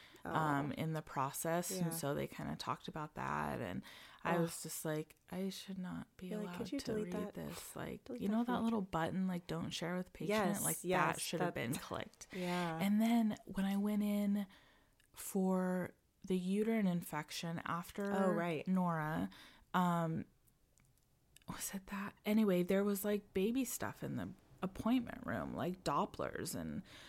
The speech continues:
Speaker 2: I just thought those things should have been removed
Speaker 1: Yeah.
Speaker 2: prior
Speaker 1: Yeah.
Speaker 2: to somebody coming in there.
Speaker 1: Right.
Speaker 2: There was just a lot of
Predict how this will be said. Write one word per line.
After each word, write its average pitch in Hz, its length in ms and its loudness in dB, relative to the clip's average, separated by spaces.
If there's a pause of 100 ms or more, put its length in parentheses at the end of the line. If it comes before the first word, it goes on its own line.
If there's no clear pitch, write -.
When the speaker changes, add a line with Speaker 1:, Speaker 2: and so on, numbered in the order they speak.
(320)
Speaker 2:
I 247 120 6
just 262 280 2
thought 254 240 6 (200)
those 240 300 4
things 294 300 6
should 185 200 0
have 175 120 4
been 170 220 2
removed 156 760 0 (560)
Speaker 1:
Yeah. 170 460 -4 (100)
Speaker 2:
prior 165 720 6
Speaker 1:
Yeah. 175 300 -4
Speaker 2:
to 170 420 6
somebody 156 800 0 (340)
coming - 340 -2
in - 180 -6
there. - 360 -6
Speaker 1:
Right. 165 340 -4 (200)
Speaker 2:
There 226 160 6
was 262 180 4
just 277 180 4
a 311 60 8
lot 233 260 8
of 180 220 6